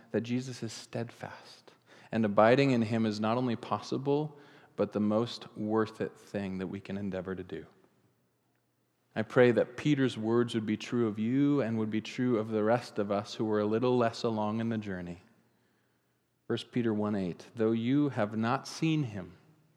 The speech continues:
you love him. And even though you do not see him now, you believe in him and are filled with an inexpressible and glorious joy, for you are receiving the end result of your faith, the salvation of your souls."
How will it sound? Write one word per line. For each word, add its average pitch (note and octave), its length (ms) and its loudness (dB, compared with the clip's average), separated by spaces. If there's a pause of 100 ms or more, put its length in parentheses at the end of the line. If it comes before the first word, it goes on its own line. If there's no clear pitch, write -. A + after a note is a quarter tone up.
(440)
you A2+ 140 0
love G#2+ 360 4
him. E2+ 200 -12 (720)
And B2 120 8
even D#3 240 8
though D3+ 60 8
you C#3+ 160 10
do C3+ 100 6
not C3+ 220 6
see C#3 220 4
him B2+ 180 4
now, C3+ 220 8
you C#3+ 180 8
believe C3 400 8
in C3 120 6
him B2 200 2
and A#2 80 2
are A2 80 2
filled D#3 320 4
with B2+ 180 2
an A#2+ 120 2
inexpressible B2+ 880 2
and A#2 200 2
glorious C3+ 640 4
joy, A2 560 0 (560)
for C3 160 6
you C#3 240 8
are C3 60 10
receiving A#2 520 4
the G#2+ 140 2
end A2+ 160 2
result G#2 320 2
of G2+ 140 -4
your G#2+ 80 0
faith, - 340 -6 (640)
the - 80 -10
salvation F#2 580 -2
of D#2+ 140 -12
your E2 80 -8
souls." - 640 -16